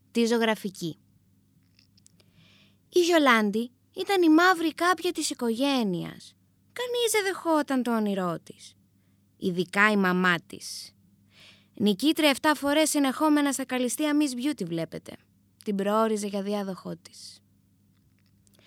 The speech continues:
Η μέρα έφτασε. Στο δάσος έχουν ξεκινήσει από νωρίς οι προετοιμασίες.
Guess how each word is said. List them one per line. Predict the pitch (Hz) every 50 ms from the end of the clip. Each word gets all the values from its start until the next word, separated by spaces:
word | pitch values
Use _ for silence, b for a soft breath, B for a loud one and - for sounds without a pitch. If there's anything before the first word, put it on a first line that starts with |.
| b b b b b b b b
Η | b 180 190
μέρα | 214 254 294 294
έφτασε. | 262 254 269 269 - - - 190 175 - - - - 175 170 180 _ _ _ _ b b b b b
Στο | b - - 226 220
δάσος | 202 262 302 320 - 302 262
έχουν | 320 311 349 330
ξεκινήσει | 302 - 302 269 - 262 285 320 320 - 311
από | 302 - 285
νωρίς | 269 254 247 262 349 440 403 -
οι | 247
προετοιμασίες. | 196 202 190 185 165 185 175 165 160 - - - 165 151 156 156 165 - - -